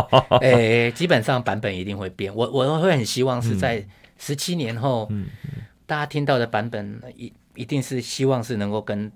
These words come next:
Speaker 2: 十七年前不一样。
Speaker 1: 对，了解。
Speaker 2: 嗯。
Speaker 1: 哦，我们大家都非常非常的期待啊，就说，“哎呦，数字摇滚跟我们台湾这个，哈，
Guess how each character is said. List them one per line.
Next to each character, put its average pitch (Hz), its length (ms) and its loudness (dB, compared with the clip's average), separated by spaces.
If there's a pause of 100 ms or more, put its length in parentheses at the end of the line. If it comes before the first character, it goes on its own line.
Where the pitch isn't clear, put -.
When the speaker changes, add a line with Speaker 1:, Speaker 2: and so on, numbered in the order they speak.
(160)
Speaker 2:
十 104 200 -10
七 110 160 -8
年 98 160 -6
前 92 160 -10
不 95 160 -10
一 82 140 -14
样。 90 160 -14
Speaker 1:
对， 80 380 -2
了 73 280 0
解。 76 380 -4
Speaker 2:
嗯。 85 80 0
Speaker 1:
哦， - 20 2
我 90 80 6
们 120 120 4
大 160 100 6
家 151 80 8
都 156 80 6
非 151 220 6
常 104 200 8
非 107 80 2
常 95 160 6
的 90 60 6
期 80 340 -4
待 78 200 6
啊， 71 60 2
就 71 60 0
说 95 220 0
，“哎 - 80 2
呦， 165 100 4
数 147 220 -2
字 117 240 0
摇 87 160 4
滚 80 260 0
跟 101 140 2
我 90 80 2
们 78 180 -2
台 78 200 -4
湾 85 180 0
这 87 160 0
个， 80 160 2
哈， 73 200 -2